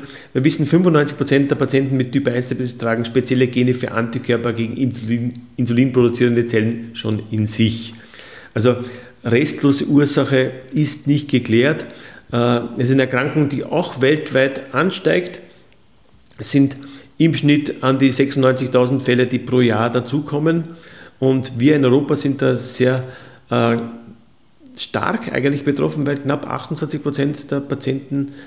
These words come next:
die einen Typ eins Diabetes entwickeln, bis zum achtzehnten Lebensjahr, äh, leben in Europa.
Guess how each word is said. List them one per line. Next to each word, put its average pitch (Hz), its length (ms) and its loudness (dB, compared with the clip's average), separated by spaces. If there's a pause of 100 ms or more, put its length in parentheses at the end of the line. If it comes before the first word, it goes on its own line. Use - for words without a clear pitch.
(120)
die 135 80 0
einen 131 200 0
Typ - 160 -6
eins 135 280 -4
Diabetes - 360 -4
entwickeln, 131 640 -2
bis - 140 -12
zum - 180 -8
achtzehnten 127 540 -4
Lebensjahr, 135 480 0 (520)
äh, 120 180 0
leben 120 360 0
in 113 140 -2
Europa. 113 480 2